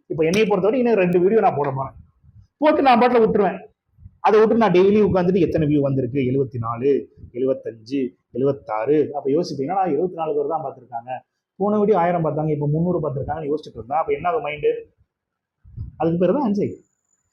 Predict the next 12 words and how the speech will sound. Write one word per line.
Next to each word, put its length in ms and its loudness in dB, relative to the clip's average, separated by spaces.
அப்ப 200 2
என்னுடைய 360 6
வேலை 260 6
என்ன? 380 2
எனக்கு 340 0
தெரிஞ்ச 460 4
விஷயங்களை 380 2
நான் 240 2
நல்லா 200 4
சொல்றது 560 2
என் 160 0
வேலை. 220 0